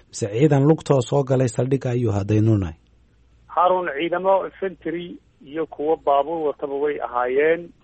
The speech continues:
Speaker 2: Eh, xilli arooriyadii hore ayay soo weerareen. Ciidamaduna dee xogtooda ay horeba u hayeen,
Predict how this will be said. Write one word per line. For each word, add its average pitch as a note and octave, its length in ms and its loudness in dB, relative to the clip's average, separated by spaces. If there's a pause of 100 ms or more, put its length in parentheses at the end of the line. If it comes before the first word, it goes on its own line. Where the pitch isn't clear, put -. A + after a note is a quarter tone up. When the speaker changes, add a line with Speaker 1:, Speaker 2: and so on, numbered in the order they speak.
(100)
Speaker 2:
Eh, B2+ 260 -4 (160)
xilli D3 440 -2
arooriyadii C3+ 560 -6
hore A#2+ 240 -2 (120)
ayay B2+ 260 -8 (120)
soo B2+ 180 -4
weerareen. B2 480 -4 (400)
Ciidamaduna C3+ 580 -6 (100)
dee C3 160 -4 (160)
xogtooda C#3+ 480 -4
ay C3 120 -2
horeba C3+ 280 0
u C#3+ 140 -6
hayeen, C3 380 -6